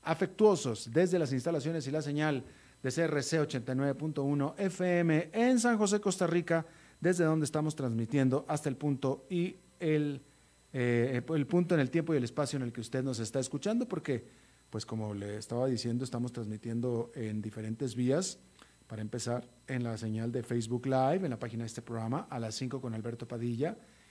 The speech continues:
y también en podcast, en las diferentes plataformas, Spotify, Apple Podcast, Google Podcast, etcétera, etcétera.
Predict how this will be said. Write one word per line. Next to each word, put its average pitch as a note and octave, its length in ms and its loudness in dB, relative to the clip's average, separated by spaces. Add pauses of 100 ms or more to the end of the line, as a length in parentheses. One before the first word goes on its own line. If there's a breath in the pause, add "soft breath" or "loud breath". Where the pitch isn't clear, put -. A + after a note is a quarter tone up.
(160 loud breath)
y - 60 -6
también D3 720 0
en A2 640 -2
podcast, F#3 640 0
en B2 60 -4
las A2+ 100 -4
diferentes A#2+ 440 -6
plataformas, B2+ 680 -4
Spotify, B2 760 -4
Apple A#2+ 220 -8
Podcast, A#2 560 -10 (480 soft breath)
Google D#3+ 220 2
Podcast, B2+ 560 -4
etcétera, A#2+ 680 -4
etcétera. A2+ 640 -6